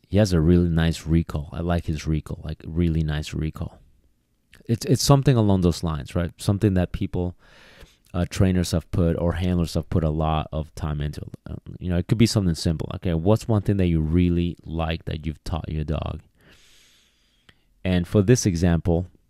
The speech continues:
let's say heel, 'cause that, that is typically one of the answers, heel. Whether it's a flip finish into the heel or a, or an attention heel. Like, okay, an attention heel. Okay, let's go with that. I'll go,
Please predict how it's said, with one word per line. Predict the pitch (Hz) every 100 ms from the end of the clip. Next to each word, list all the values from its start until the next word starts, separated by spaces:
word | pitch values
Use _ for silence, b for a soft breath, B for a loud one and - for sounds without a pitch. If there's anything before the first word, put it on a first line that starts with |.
| _ _ _ _ _ _ _ _ _ _ _ _ _ _ _
let's | 101 92 -
say | 92 82 82 -
heel, | - 87 76 76
'cause | 95 80
that, | 92 -
that | 98 90
is | 87
typically | - 92 - 90
one | 80 80
of | 76
the | 78
answers, | 78 76 78 -
heel. | - 82 78 -
Whether | 87 85 87
it's | -
a | 85
flip | - 101 110
finish | - 107 104 -
into | 104 104
the | 92
heel | 107 107 107 -
or | 90 85
a, | 82 78
or | - 82 85
an | 80
attention | - 82 78 78
heel. | 76 76 78 - _
Like, | 135 143
okay, | - 80 104 123 _
an | -
attention | 117 - 85 -
heel. | 82 82 - 120
Okay, | 117 - - _ _ B B B B B B B
let's | - -
go | 87
with | 80 76
that. | 85 - _ - _ -
I'll | 85
go, | 87 82